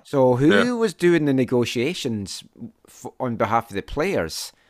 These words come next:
Speaker 2: And I, and I don't wanna, I don't wanna, well, I kinda do wanna make light of it because it, it, it was, it was funny to me when I, and I saw the letter posted.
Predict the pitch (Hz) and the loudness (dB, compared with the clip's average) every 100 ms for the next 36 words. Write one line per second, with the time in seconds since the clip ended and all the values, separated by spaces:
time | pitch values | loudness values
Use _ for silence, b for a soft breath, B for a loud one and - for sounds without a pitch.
0 | _ 113 139 147 147 160 160 175 190 196 | _ -2 2 2 2 4 4 6 8 8
1 | 170 131 110 139 123 147 135 - 127 107 | 6 2 2 0 0 2 0 2 2 2
2 | 104 113 - 92 131 117 98 110 101 95 | 0 -6 -14 -4 0 0 0 -2 -2 -4
3 | 90 92 90 85 104 - 95 98 95 95 | -10 -10 -12 -10 -10 -10 -4 -4 -4 -6
4 | 104 92 98 101 - - 117 107 104 - | -6 -6 -4 -6 -6 -6 -2 0 0 -2
5 | 120 107 92 110 110 98 101 98 - 104 | -2 -2 -4 -2 -2 -2 -4 -4 -6 -4
6 | 101 110 110 101 98 95 87 95 101 151 | -2 0 2 2 0 -4 -6 -8 -8 -8
7 | 170 | -10